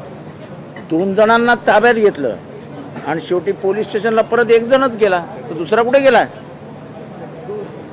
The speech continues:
आता हे प्रश्न पोलिसांना विचारले तर माझ्यावर गुन्हा दाखल झाला. ठीक आहे, त्याच्याने मला काय,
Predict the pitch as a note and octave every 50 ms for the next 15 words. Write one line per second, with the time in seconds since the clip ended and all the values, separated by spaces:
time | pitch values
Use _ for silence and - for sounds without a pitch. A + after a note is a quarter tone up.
0 | - - - - - - - - - - - - - - - - - - - -
1 | - - B2 - - D3 C#3 D#3+ G3+ G#3+ - - A3+ A3 - A3+ A#3 A3 F#3+ G#3
2 | G#3+ A3+ G3+ A3+ G#3 G3+ A3 G#3 F#3+ - F#3 G3 G3 E3 D3+ C#3 C#3+ D3+ - -
3 | - - - E3+ D#3+ D#3+ E3+ F3+ G3+ G3+ G3+ F#3 G#3 G#3 G#3+ A3 A3 G#3+ A3 A3
4 | G#3+ G#3 G3+ F#3+ F#3 F3 - G3+ G3 G3 F#3+ G3 F#3 E3+ G3 F#3+ F#3+ F#3 F#3 F#3
5 | D#3 F3 G3 F#3+ F#3